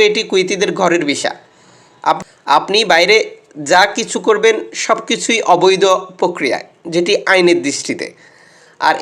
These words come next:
এভাবেই বছর পর বছর বহু প্রবাসী কাজ করে যাচ্ছে। বর্তমান সময়ে এসে এই ফ্রি ভিসা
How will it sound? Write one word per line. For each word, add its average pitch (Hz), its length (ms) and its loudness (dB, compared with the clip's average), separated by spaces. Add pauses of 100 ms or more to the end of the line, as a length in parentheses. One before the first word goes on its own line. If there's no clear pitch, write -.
এভাবেই 214 400 4
বছর 180 280 0 (100)
পর 202 100 4 (140)
বছর 180 240 2 (140)
বহু 180 140 2 (100)
প্রবাসী 175 360 2 (100)
কাজ 156 120 0 (100)
করে 139 200 0
যাচ্ছে। 117 260 -4 (640)
বর্তমান 185 420 0 (140)
সময়ে 208 400 2
এসে 220 180 0 (460)
এই 185 80 2 (100)
ফ্রি 190 240 -2
ভিসা 202 260 0